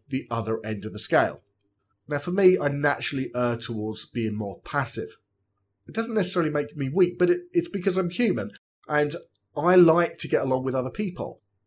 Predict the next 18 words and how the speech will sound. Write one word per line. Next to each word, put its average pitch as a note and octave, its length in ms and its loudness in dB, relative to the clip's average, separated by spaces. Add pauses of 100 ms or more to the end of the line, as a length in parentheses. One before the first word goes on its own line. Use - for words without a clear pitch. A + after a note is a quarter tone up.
(260)
It F3 160 8
matters F3+ 500 2
to - 120 -4
me B2+ 160 0
a A#2 100 2
lot D3 400 4
what D3 180 -6
people B2 260 -4
think A3 220 -8
about G2 300 -6
me, - 300 -16
and E3+ 120 -4
maybe C4 220 0
it G3 80 0
shouldn't, E3 460 2
but G#3 120 4
it G3+ 120 -4
does. D3 440 2